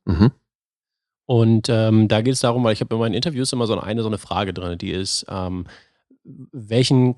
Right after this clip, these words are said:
Speaker 2: klassischen Künstler oder Fi-, Fine Art Künstler würdest du dir, äh, wünschen, dass der ein Movie-Poster macht?
Speaker 1: Okay.
Speaker 2: Dann sagen die Leute zum Beispiel, "Oh ja, ich hätte gerne,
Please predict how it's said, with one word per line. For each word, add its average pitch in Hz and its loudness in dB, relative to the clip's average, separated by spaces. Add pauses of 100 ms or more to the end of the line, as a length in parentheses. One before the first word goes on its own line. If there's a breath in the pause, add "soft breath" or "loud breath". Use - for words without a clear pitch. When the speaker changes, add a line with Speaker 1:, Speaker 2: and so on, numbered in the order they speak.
Speaker 2:
klassischen 123 0
Künstler 165 0
oder 104 -4
Fi-, - -6
Fine 117 -2
Art 110 -2
Künstler 131 -2
würdest 110 -6
du 110 -10
dir, 104 0
äh, 101 -4
wünschen, 113 -2
dass 104 -4
der 101 -4
ein 92 -4
Movie-Poster 160 -4
macht? - -20 (240)
Speaker 1:
Okay. 90 4
Speaker 2:
Dann 95 0
sagen 98 2
die 98 2
Leute 104 0
zum 120 0
Beispiel, 113 0
"Oh 107 -2
ja, 156 -2
ich - -6
hätte 151 -6
gerne, 139 -2